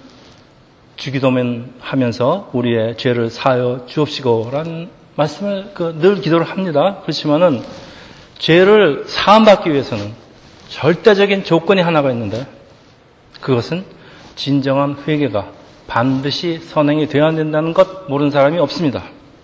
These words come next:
근데 하는 사람은 많지 않습니다. 그리고 누구든지 죄를 회개하고 하나님의 은혜를 구할 때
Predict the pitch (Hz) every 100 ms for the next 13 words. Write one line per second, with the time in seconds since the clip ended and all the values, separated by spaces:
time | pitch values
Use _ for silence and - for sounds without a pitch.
0 | _ - _ _ _ _ _ _ _ _
1 | - - - - 131 135 127 - - -
2 | 143 135 135 170 170 135 123 110 123 107
3 | - - - _ _ _ _ - - -
4 | _ - 170 170 156 180 233 190 120 101
5 | 80 - - - 156 156 143 196 185 143
6 | 123 165 - - - - - 147 143 147
7 | 170 160 190 180 139 113 - 101